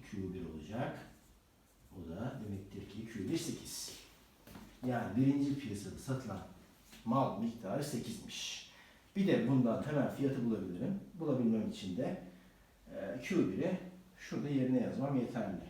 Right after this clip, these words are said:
Önce şurada bir P bir diyelim. Nedir?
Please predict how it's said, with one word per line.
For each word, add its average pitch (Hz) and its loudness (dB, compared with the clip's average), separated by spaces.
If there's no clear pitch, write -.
Önce 120 2
şurada 98 -6
bir 117 -2
P 113 -8
bir 87 -10
diyelim. 101 -4
Nedir? - 4